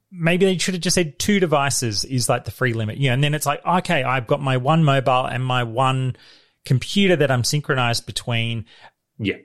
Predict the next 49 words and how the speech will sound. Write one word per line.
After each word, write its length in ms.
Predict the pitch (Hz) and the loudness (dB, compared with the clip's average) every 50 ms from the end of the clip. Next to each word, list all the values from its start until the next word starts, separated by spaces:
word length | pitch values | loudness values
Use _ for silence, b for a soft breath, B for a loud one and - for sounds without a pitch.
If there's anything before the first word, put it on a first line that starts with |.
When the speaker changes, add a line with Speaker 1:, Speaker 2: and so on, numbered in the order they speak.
| _ _ | _ _
Speaker 1:
But 240 | - 147 147 160 143 | -2 -2 -2 -2 0
then 380 | 160 160 156 160 160 160 165 - | 0 2 2 2 0 0 -2 -4
there's 140 | - 180 165 | -4 -6 -6
plenty 500 | - - - - 180 165 160 160 160 156 | -6 -8 -6 0 0 2 2 4 2 2
of 60 | 143 | 2
people 240 | - 135 127 - 127 | 2 0 2 2 2
who 100 | 110 120 | 2 2
are 60 | 117 | 2
like, 260 | 110 110 110 113 - - | 2 0 -2 -2 -4 -6
actually, 600 | 120 120 - - - 135 120 120 113 110 107 - | -8 -6 -6 -6 -4 -2 0 0 -2 -2 -6 -8
you 140 | - 135 120 | -4 -2 -2
know, 160 | 101 104 107 | 0 -2 -4
there's 260 | 107 - 127 127 120 - | -2 0 0 0 2 0
that 220 | 123 117 - - | 0 -2 0 0
third 240 | 147 131 127 120 - | 0 0 0 0 -4
computer 480 | - 120 104 - 127 117 117 113 113 117 | -8 -10 -6 -2 -2 0 0 2 2 0
and 320 | - - - - 120 127 | 0 -2 -2 -2 0 0
then, 340 | 123 120 120 120 127 - - | 0 0 -2 -4 -6 -8 -4
and 200 | - 151 139 147 | -2 0 2 2
then 160 | 143 131 127 127 | 2 2 2 0
there's 180 | 120 120 113 - | 0 0 -2 -4
the 100 | - 120 | -6 -6
tablet. 420 | - - 117 113 110 120 117 - | -4 -4 -4 -2 -2 -2 -2 -2
And, 200 | 127 120 117 110 B B B B B B | -4 -6 -6 -6 B B B B B B
and 160 | - 135 135 147 | -4 -2 -2 -2
it's 100 | 143 - | 0 0
like, 180 | 151 143 143 - | -2 -2 -2 0
if 180 | 180 180 175 202 | 0 0 2 2
you're 120 | 185 196 | 2 2
at 120 | 196 - | 2 0
that 240 | - 147 139 - - | -2 -2 -2 -2 -6
point, 380 | - - 165 165 190 202 185 - - - | -4 0 2 4 4 2 0 -4 -8 -4
it's 220 | 143 147 - - | -2 -2 0 2
like, 280 | 151 143 139 135 - _ _ | 0 0 0 -2 -6 _ _
you 340 | 156 170 185 165 151 135 | -20 -14 -6 -4 -4 -4
kind 280 | - - 156 156 156 147 | -2 -2 -2 0 0 0
of 80 | 135 - | 0 0
probably 640 | 139 135 139 147 127 135 131 127 123 120 110 - _ _ _ _ _ _ _ _ _ _ _ _ _ | 0 0 0 2 2 2 2 4 2 0 -2 -4 _ _ _ _ _ _ _ _ _ _ _ _ _
can 140 | - 165 160 | -2 2 2
almost 220 | 196 220 214 180 | 4 4 2 0
start 260 | - - 165 165 170 - | 0 0 -2 -2 0 -2
to 80 | 151 127 | -4 0
recognize 800 | 113 131 131 - 175 156 139 160 156 160 160 165 170 160 135 | 0 0 2 2 0 -2 0 0 2 2 4 2 2 2 2
that 120 | - 131 127 | 2 0 0
it's 100 | 123 - | 0 -2
like, 140 | 123 - 156 | -2 -2 -2
yeah, 260 | 147 123 123 101 98 | -2 -2 -2 -2 -4
this 220 | 101 113 139 - - | -4 -2 -2 0 2
is, 60 | 151 | 0